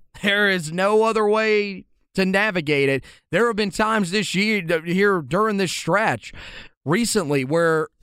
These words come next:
when he's on the floor, he just looks like, it, it, he, I mean, he is, he is out of control at times. He looks lost. And so you can't really blame Hubert Davis for not wanting to have him out there.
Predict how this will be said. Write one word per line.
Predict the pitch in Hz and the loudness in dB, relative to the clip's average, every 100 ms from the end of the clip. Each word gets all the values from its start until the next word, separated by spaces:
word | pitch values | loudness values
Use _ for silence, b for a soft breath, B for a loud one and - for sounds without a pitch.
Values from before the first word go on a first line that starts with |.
| - - _ | -20 -20 _
when | 147 160 | 0 0
he's | 190 226 | 2 2
on | 226 | 2
the | 185 | -2
floor, | - 190 247 220 147 131 - _ _ | -2 0 2 2 2 -2 -8 _ _
he | - 202 | -2 0
just | 135 208 226 202 | 2 0 0 -2
looks | 202 - - | -2 -2 -4
like, | 170 185 175 - - _ - | -2 0 0 -6 -20 _ 2
it, | 175 | 2
it, | 170 | 2
he, | 180 185 | -2 0
I | 170 | 0
mean, | 175 170 | 0 0
he | 175 170 | 2 0
is, | 135 | -2
he | 151 165 | -2 0
is | 160 139 | 2 2
out | 147 175 | 2 2
of | 175 | -2
control | 165 - 170 185 196 | -6 -2 0 2 2
at | 196 | 0
times. | 208 202 214 214 - | -2 0 0 0 0
He | 202 | 2
looks | 226 - | 2 0
lost. | 202 233 339 - - - - B B B - | 0 0 0 -4 -8 -10 -16 B B B -2
And | 180 185 | -2 -2
so | - 208 208 196 | -2 0 0 -2
you | 190 202 | -4 -2
can't | 269 269 262 | 0 0 0
really | 262 233 | 0 0
blame | 160 196 254 254 214 185 170 _ _ - - - _ | 0 0 0 2 2 0 -4 _ _ -20 -20 -20 _
Hubert | 185 226 208 160 | -2 0 0 0
Davis | 214 196 175 | -2 0 -4
for | 175 180 | 0 0
not | 160 156 180 196 | 0 0 0 0
wanting | 165 175 175 165 | -2 0 0 0
to | 151 | 0
have | 160 160 | 0 0
him | 147 | 0
out | 160 190 - | 0 0 0
there. | 131 113 | 0 0